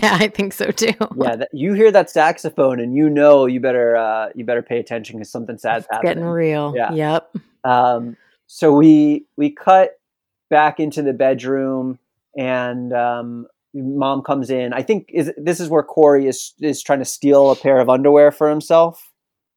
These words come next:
Speaker 1: Yeah, and he's still pouting about this baseball game. And this is when mom finally is like, "Okay, I'm gonna give you some real talk here because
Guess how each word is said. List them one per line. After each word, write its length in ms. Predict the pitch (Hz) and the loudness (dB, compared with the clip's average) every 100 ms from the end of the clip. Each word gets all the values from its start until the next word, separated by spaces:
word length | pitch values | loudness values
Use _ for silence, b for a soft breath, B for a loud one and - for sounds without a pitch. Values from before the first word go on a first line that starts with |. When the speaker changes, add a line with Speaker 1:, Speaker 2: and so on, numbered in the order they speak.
| _ - | _ -12
Speaker 1:
Yeah, 680 | 190 190 175 160 160 165 165 - | -2 0 2 2 0 -2 -6 -6
and 180 | 180 170 | -4 -4
he's 480 | 175 170 156 - - - | -4 -6 -8 -12 -18 -16
still 580 | - - - 262 269 277 | -12 -10 -2 0 2 -2
pouting 480 | - 170 165 160 151 | -2 -2 0 -2 -4
about 300 | 156 147 - | -4 -4 -6
this 160 | 143 | -8
baseball 560 | - 147 139 - 139 135 | -4 -4 -4 -8 -8 -8
game. 580 | 143 139 131 135 143 135 _ _ _ _ _ _ _ _ - | -8 -10 -10 -14 -16 -18 _ _ _ _ _ _ _ _ -10
And 540 | 160 147 147 151 - - - | -8 -6 -8 -10 -14 -20 -12
this 260 | 170 165 170 | -6 -6 -6
is 160 | 143 | -6
when 460 | 165 151 143 151 170 | -6 -6 -6 -10 -10
mom 500 | 165 160 143 143 147 | -6 -4 -4 -6 -6
finally 600 | - 139 151 147 151 147 | -6 -6 -8 -10 -10 -8
is 160 | 160 147 | -10 -8
like, 380 | 147 147 151 - | -8 -8 -10 -10
"Okay, 280 | 165 - 143 | -10 -8 -10
I'm 80 | 147 | -10
gonna 120 | 160 | -12
give 200 | 160 156 | -12 -14
you 120 | 160 156 | -14 -16
some 240 | 165 156 | -14 -12
real 160 | - - | -12 -12
talk 360 | - - 139 | -10 -10 -10
here 260 | 160 - 165 | -12 -12 -12
because 640 | 165 - 151 147 - - | -14 -12 -10 -10 -14 -20